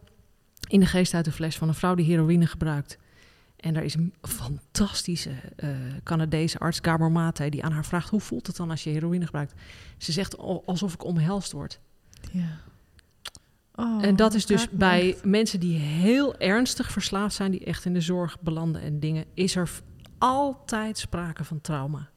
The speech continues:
Speaker 1: Want je bent, je drinkt niet voor de smaak vijftien wijntjes. Echt niet.
Speaker 2: Nee.
Speaker 1: Is volslagen onzin. Je kunt
Speaker 2: Ja.
Speaker 1: jezelf afvragen: drink je nog wel voor je plezier?
Speaker 2: Ja.
Speaker 1: Je drinkt omdat je niet anders kan.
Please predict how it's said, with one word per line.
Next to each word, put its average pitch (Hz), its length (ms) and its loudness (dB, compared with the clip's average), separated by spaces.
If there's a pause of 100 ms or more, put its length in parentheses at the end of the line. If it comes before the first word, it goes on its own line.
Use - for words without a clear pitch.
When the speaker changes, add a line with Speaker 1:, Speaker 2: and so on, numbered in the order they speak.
(1500)
Speaker 1:
Want 185 240 -2
je 214 100 0
bent, 220 480 2
je 196 180 -2
drinkt 226 320 2
niet 208 240 4
voor 151 160 -6
de 151 60 -6
smaak - 500 -6
vijftien 147 600 -4
wijntjes. 143 560 -4 (180)
Echt - 200 -2
niet. 185 80 4
Speaker 2:
Nee. 175 340 0 (120)
Speaker 1:
Is - 160 -6
volslagen 185 640 0
onzin. 151 380 -4 (220)
Je 226 100 6
kunt 277 180 8
Speaker 2:
Ja. 220 60 6
Speaker 1:
jezelf 214 320 2
afvragen: 175 400 -2 (220)
drink 196 340 4
je 190 100 -2
nog 180 120 0
wel 160 180 0
voor 156 220 -6
je 151 60 -6
plezier? 156 500 -6 (380)
Speaker 2:
Ja. 202 340 -2
Speaker 1:
Je 156 200 -6
drinkt 240 380 4
omdat 185 400 0
je 185 60 2
niet 180 340 6
anders 170 340 -2
kan. 156 320 -6